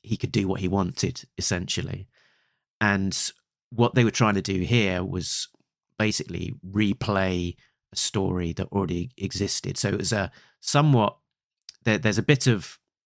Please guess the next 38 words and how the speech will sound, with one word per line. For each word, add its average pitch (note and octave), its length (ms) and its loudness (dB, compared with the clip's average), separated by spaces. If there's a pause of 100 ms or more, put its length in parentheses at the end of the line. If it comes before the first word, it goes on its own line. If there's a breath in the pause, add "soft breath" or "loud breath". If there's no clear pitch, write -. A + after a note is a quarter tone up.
sort - 200 -6
of - 80 -18 (160)
editing C#3 640 4 (100)
of, F#2 300 -4
of - 100 -8
saying, F#2+ 460 -2 (140)
"These B2+ 260 6
are G#2+ 60 2
the G2 80 0
bits - 320 -2
from G2 360 -2 (120)
the G2 260 0
Snake G2+ 320 -2
Eyes' F#2 320 -2
history G#2 400 0
and F#2+ 200 -4 (360 loud breath)
that F2+ 140 -2
we G2 80 2
wanna F#2+ 360 0 (540)
relay." G#2 800 2 (480 soft breath)
A-, G2+ 60 -2
and, F#2 500 -2
and G2 180 0
then F#2+ 140 0
there's F#2+ 140 0
some F#2+ 280 0
room G2 420 0
around G2+ 540 2
the F#2 80 -2
sides F#2 580 0
to, G2 180 -2
to - 120 -8
create G2 340 -2
some, F#2+ 380 -2
some F#2+ 180 -2
new F#2+ 140 0
story F#2+ 480 0
as, F2 320 -4